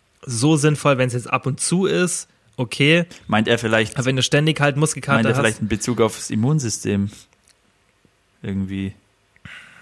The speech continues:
Speaker 1: Ich
Speaker 2: Nee.
Speaker 1: glaub nicht.
Speaker 2: Okay.
Speaker 1: Es war einfach nur aktuell auch mit Muskelkater trainieren. Ich glaub eher so vom Volumen vermutlich. Und da mit Muskelkater z-,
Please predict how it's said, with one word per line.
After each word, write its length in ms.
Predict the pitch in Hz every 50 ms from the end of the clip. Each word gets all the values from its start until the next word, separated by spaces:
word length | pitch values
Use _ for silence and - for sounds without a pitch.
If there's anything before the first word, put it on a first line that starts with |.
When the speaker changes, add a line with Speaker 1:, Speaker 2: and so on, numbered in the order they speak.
| - - -
Speaker 1:
Ich 80 | 139 107
Speaker 2:
Nee. 60 | 101
Speaker 1:
glaub 140 | 120 117 104
nicht. 280 | 117 120 117 - -
Speaker 2:
Okay. 220 | 101 - - 95 92
Speaker 1:
Es 140 | 110 117
war 120 | 135 135 131
einfach 220 | 131 131 117 131
nur 180 | 127 127 127 -
aktuell 320 | 143 139 - - 131 -
auch 100 | - 127
mit 140 | 120 123 117
Muskelkater 500 | 117 117 - - 123 110 117 113 - 117
trainieren. 300 | - - 120 113 117 117
Ich 160 | 147 139 -
glaub 260 | - 143 131 - -
eher 240 | 139 135 131 127 127
so 680 | 113 110 127 123 120 120 117 117 117 117 117 107 - - _ _ _ _ _ _ -
vom 260 | - - 131 123 117
Volumen 320 | 113 117 120 127 127 123 117
vermutlich. 440 | - 117 117 117 110 110 110 104
Und 180 | 113 113 104 -
da 340 | 123 120 123 123 123 120 - - - - _ _ - _ - - - - _ _ - _ _ _ _ _ -
mit 180 | 131 131 -
Muskelkater 560 | 139 147 151 - 151 135 - 139 135 120 127 110
z-, 180 | 101 - -